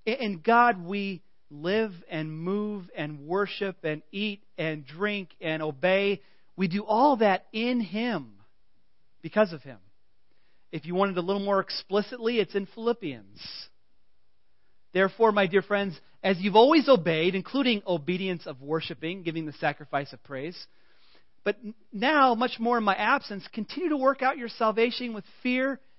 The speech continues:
and trembling, for it's God who works in you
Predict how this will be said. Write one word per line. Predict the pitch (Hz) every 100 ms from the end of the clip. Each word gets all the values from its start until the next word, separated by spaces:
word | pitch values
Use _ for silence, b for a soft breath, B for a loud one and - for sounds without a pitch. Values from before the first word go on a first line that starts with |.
| - -
and | 214 202
trembling, | - 233 208 180 143 127 127 - - - - -
for | 226 226
it's | 196 -
God | 147 202 220 262
who | 233
works | 254 262 247 -
in | 180
you | 185